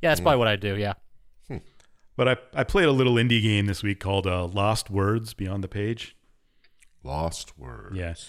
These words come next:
Speaker 3: it's a little too hardy for Chump Slap, I
Speaker 2: Sounds
Speaker 3: think.
Speaker 2: like it.
Speaker 3: Yeah, it's a story of, like, this, uh, this little girl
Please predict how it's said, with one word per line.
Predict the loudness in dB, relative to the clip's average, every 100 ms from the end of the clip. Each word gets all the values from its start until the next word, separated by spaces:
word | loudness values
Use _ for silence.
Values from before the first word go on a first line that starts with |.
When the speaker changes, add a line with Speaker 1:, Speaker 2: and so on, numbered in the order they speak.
| -10
Speaker 3:
it's | -2 -2 -2 -10 -4
a |
little | 2 2
too | 4 2
hardy | 4 2 0
for | -2 -4 -6 _ _ _ _ _ _ _ _
Chump | -6 -6 -4
Slap, | -8 -6
I |
Speaker 2:
Sounds | -2 0 0 0 -4
Speaker 3:
think. | -10
Speaker 2:
like | -10 -12
it. | -12 -6 0
Speaker 3:
Yeah, | 0 0 -4 _ _ _ _ _ _ _
it's | -8
a | -4
story | 2 4 4 4
of, | 2
like, | -2
this, | -2 -2
uh, | 0 0 -4 _ _ _ _ _ _ -14
this | -10 -4
little | -2 -2
girl | 0 0 0 -2